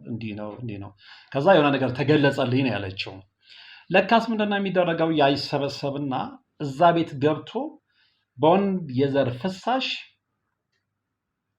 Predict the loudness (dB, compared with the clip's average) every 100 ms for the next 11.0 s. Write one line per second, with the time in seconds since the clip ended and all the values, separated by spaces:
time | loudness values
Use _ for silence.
0 | -2 0 4 4 4 4 6 6 4 4
1 | 2 -2 -4 -4 -4 -4 -8 -10 -8 -4
2 | -4 -4 -12 -20 _ _ _ _ _ _
3 | _ _ _ _ _ _ _ _ _ -4
4 | 0 4 4 4 2 2 2 4 2 2
5 | 0 -2 0 -2 -2 -4 -6 -4 -8 -6
6 | -4 -2 0 -2 2 2 4 4 4 2
7 | 0 -2 -2 -2 -2 -4 -10 -10 -16 _
8 | _ _ _ _ 2 4 4 2 2 0
9 | 0 0 -2 -4 -14 _ _ _ -6 -2
10 | 0 0 -2 0 2 4 4 2 -2 -4